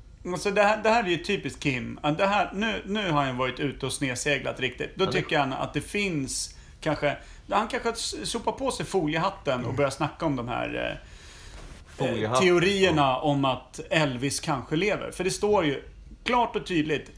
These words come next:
Speaker 1: Elvis på den här lappen.
Speaker 2: Jag är så
Speaker 1: Och den här
Speaker 2: rasande.
Speaker 1: lappen har också gjort att en person har förtjänat dubbelt stryk.
Speaker 2: Jag är så rasande just nu, Per.
Speaker 1: Ja.
Speaker 2: Jag vet inte ens vad jag ska vända
Speaker 1: Nej.
Speaker 2: mig. Jag
Speaker 1: Jag
Speaker 2: tittar
Speaker 1: skulle
Speaker 2: på
Speaker 1: vilja
Speaker 2: det.
Speaker 1: säga att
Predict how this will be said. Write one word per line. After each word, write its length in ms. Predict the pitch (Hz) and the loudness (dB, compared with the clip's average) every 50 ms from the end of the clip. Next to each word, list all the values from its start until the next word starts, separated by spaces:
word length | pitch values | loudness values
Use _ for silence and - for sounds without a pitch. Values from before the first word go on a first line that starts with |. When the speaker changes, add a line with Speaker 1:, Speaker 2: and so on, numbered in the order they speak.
| - - | -16 0
Speaker 1:
Elvis 680 | - 175 185 190 180 165 143 123 123 110 - - - - | 4 4 4 4 2 0 -2 -2 -4 -4 -4 -8 -6 -6
på 100 | 131 120 | -6 -6
den 80 | 120 117 | -4 -4
här 80 | 117 | -4
lappen. 360 | 120 - - - - - 67 - - - | -4 -4 -8 -6 -6 -6 -6 -6 -8 -12
Speaker 2:
Jag 80 | - | -14
är 80 | - - | -16 -16
så 120 | - - 101 | -16 -14 -10
Speaker 1:
Och 280 | 98 95 90 90 190 | -8 -6 -2 0 0
den 100 | 208 208 | 0 2
här 100 | 226 240 | 0 0
Speaker 2:
rasande. 40 | 220 | 4
Speaker 1:
lappen 520 | 196 180 151 - - - 185 175 170 160 - | 4 2 2 0 0 2 2 2 2 -2 -4
har 160 | 165 170 190 180 | 0 0 0 0
också 200 | 151 - - 165 | -2 -4 -2 -2
gjort 180 | 151 143 - | -2 0 0
att 140 | 143 135 139 | -2 -2 -2
en 80 | 139 127 | -4 -4
person 360 | 139 135 - 151 147 135 127 | -4 -6 -4 -4 -4 -4 -4
har 100 | 127 120 | -6 -8
förtjänat 500 | - - - 143 127 127 123 117 117 - | -8 -8 -6 -4 -4 -4 -6 -8 -2 0
dubbelt 520 | 214 247 240 175 143 139 127 110 - - | 0 0 0 -2 -4 -2 -4 -4 -4 -6
stryk. 560 | - - - - - - - - - - - - - - - - - - - - - - 139 | -12 -10 -8 -8 -8 -8 -8 -12 -16 -16 -18 -18 -18 -20 -20 -20 -20 -20 -20 -20 -10 -2 -2
Speaker 2:
Jag 80 | 165 | -2
är 40 | 185 | 0
så 160 | 180 165 143 | 0 -2 -2
rasande 480 | 139 175 160 107 - - 156 131 120 90 | 0 2 2 2 0 -2 -4 -4 -2 -2
just 140 | 85 80 - | -4 -4 -8
nu, 100 | 82 82 | -12 -10
Per. 120 | - - | -6 0
Speaker 1:
Ja. 260 | 170 160 139 131 - - - - | 2 2 2 2 -2 -8 -12 -4
Speaker 2:
Jag 80 | - 127 | -2 -2
vet 60 | 143 151 | -2 -2
inte 80 | 160 131 | -2 -4
ens 120 | 104 90 | -6 -4
vad 60 | 104 101 | -4 -6
jag 60 | 92 | -6
ska 100 | - 98 95 90 90 87 87 - - - - - | -4 -4 -4 -4 -4 -8 -10 -12 -14 -16 -12 -4
vända 120 | 113 117 | -2 0
Speaker 1:
Nej. 120 | 151 151 156 - - 143 | 0 0 -2 -4 -10 -10
Speaker 2:
mig. 0 | |
Jag 140 | - - - | -10 -6 -2
Speaker 1:
Jag 60 | 107 | 0
Speaker 2:
tittar 120 | 185 196 - | 0 0 0
Speaker 1:
skulle 160 | - - 240 | 0 0 2
Speaker 2:
på 60 | 240 | 4
Speaker 1:
vilja 140 | 240 240 233 | 6 4 4
Speaker 2:
det. 60 | - | 4
Speaker 1:
säga 160 | - 214 185 | 4 2 2
att 160 | 170 - - | 2 2 -4